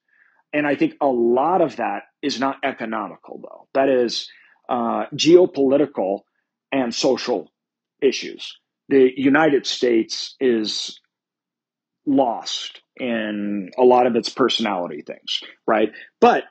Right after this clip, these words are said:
do I think that we're having another housing crisis?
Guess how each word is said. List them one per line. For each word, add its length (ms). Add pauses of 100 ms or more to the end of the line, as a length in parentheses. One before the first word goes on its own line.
(300)
do 140
I 120
think 500
that 300
we're 160
having 260
another 280
housing 480
crisis? 520